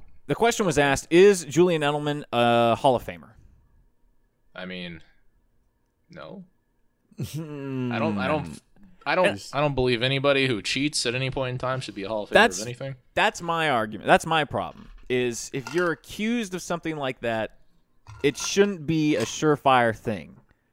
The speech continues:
Speaker 1: Now, this, the person that, in regards to this article that I read on E S P N, um, was saying that he shouldn't be a Hall of Famer because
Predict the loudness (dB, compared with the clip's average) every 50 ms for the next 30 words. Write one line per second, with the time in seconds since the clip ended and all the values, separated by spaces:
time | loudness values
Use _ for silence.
0 | _ _ _ _ 2 4 6 6 6 4 4 -4 -4 -4 -4 0 2 0 0 0
1 | -4 -6 -2 -2 -2 -4 -4 _ _ -14 -14 -10 -8 -6 -6 -4 -2 0 2 2
2 | 2 0 -4 -8 -6 -6 -4 -2 0 -2 -2 -2 -4 -6 -8 -8 -6 -8 -8 -6
3 | -6 -6 -6 -6 -8 -8 -10 -14 -20 _ _ _ -10 -8 -8 -8 -10 -12 -12 _
4 | -10 -10 -8 -8 -10 -12 _ _ _ _ _ _ _ _ _ _ _ _ _ _
5 | -20 -10 _ -6 -4 -4 -6 -8 -10 -16 -20 _ _ _ _ _ _ _ _ _
6 | _ _ _ -8 -8 -6 -4 -4 -4 -2 -4 -4 -4 -4 -4 -4 -6 -6 -10 -16
7 | -20 -16 _ -10 -10 -10 -10 -16 -20 -20 -20 -20 -20 -20 -20 -20 _ _ _ _
8 | _ _ _ _ _ _ _ _ -8 -4 -2 -2 -2 -2 -6 -8 -8 0 0 0
9 | 0 0 -6 -10 -8 -6 -6 0 2 0 0 2 2 2 2 2 0 -2 -4 -4
10 | -4 -4 -4 -4 -4 -4 -4 -6 -4 0 2 2 4 2 2 -2 -6 -12 -18